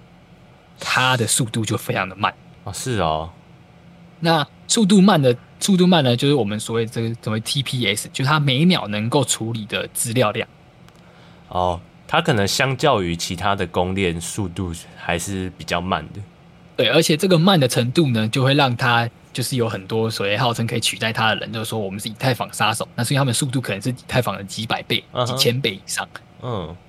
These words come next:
Speaker 1: 那这种速度慢呢，就导致说我们会常常就是在以前熊市，那个牛市的时候啊，
Speaker 2: 嗯。
Speaker 1: 就是以太坊很多人在要做使用啊，买N F T啊，或在上面做交易啊，大家会说以太坊叫做贵族链的原因，就是因为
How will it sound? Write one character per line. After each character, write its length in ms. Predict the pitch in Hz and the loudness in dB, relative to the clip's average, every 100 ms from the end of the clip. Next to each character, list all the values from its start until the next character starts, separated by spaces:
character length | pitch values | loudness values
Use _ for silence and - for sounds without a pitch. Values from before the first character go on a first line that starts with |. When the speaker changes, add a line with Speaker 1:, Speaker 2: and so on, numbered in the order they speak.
| - - - - - - | -20 -20 -20 -20 -20 0
Speaker 1:
那 120 | 202 | 2
这 60 | - | 4
种 80 | 208 | 4
速 160 | 131 208 | 4 4
度 160 | 208 | 6
慢 160 | 180 180 | 6 6
呢， 120 | 123 | 2
就 100 | 165 | 0
导 160 | 147 107 | 0 0
致 80 | 120 | 0
说 300 | 117 110 110 - - | 0 0 -2 -12 -4
我 80 | 113 | 0
们 120 | 110 | 2
会 140 | 147 | 2
常 220 | 143 113 110 | 2 0 0
常 240 | 107 104 - - - - | -2 -6 -12 -20 -20 -6
就 80 | 160 | -4
是 80 | - | 2
在 120 | 180 | 2
以 120 | 151 | 2
前 340 | 110 - 95 101 - - | 0 -2 -4 -10 -16 -4
熊 320 | - 120 147 | 0 0 2
市， 180 | - 135 | 0 0
那 120 | 131 | -2
个 220 | 120 110 | 0 0
牛 180 | 110 113 | 2 2
市 180 | 127 127 | 2 2
的 80 | 104 | 0
时 120 | 107 | 0
候 100 | 104 | 0
啊， 160 | 95 104 | 0 -2
Speaker 2:
嗯。 200 | 131 123 | -2 -2
Speaker 1:
就 100 | 104 | -2
是 200 | 123 113 | 0 -2
以 40 | |
太 160 | 107 139 | 2 2
坊 160 | 123 107 | 2 -2
很 140 | 104 | -2
多 180 | 131 143 | 4 6
人 120 | 110 | 6
在 220 | 127 120 117 | 4 2 2
要 120 | 131 | 0
做 180 | 123 127 | 2 0
使 200 | - 92 | -2 -2
用 180 | 107 113 | -2 0
啊， 160 | 101 | 0
买 140 | 101 107 | 0 0
N 120 | 123 | 0
F 80 | 120 | -2
T 220 | - 113 110 | -8 -4 -2
啊， 80 | |
或 80 | 113 | 0
在 100 | 117 | -2
上 100 | 120 | 0
面 140 | 120 110 | 0 0
做 100 | 110 | -2
交 240 | - 107 | 0 -2
易 160 | 117 98 | 0 -2
啊， 160 | 92 - - - | -2 -4 -10 2
大 80 | |
家 60 | 135 | 2
会 140 | 143 | 4
说 180 | 139 135 | 0 -2
以 60 | 110 | -2
太 160 | 127 | -2
坊 180 | 117 95 | 0 -2
叫 100 | 110 | -4
做 160 | 110 110 | -4 0
贵 200 | - 104 | 0 0
族 200 | - 98 | -6 -2
链 160 | 120 | -2
的 60 | 98 | -2
原 160 | 95 104 | -6 -8
因， 200 | 101 98 - - - | -10 -10 -16 -20 -14
就 120 | - 117 | -6 -2
是 100 | 123 | 0
因 100 | 120 | 2
为 240 | 120 | 2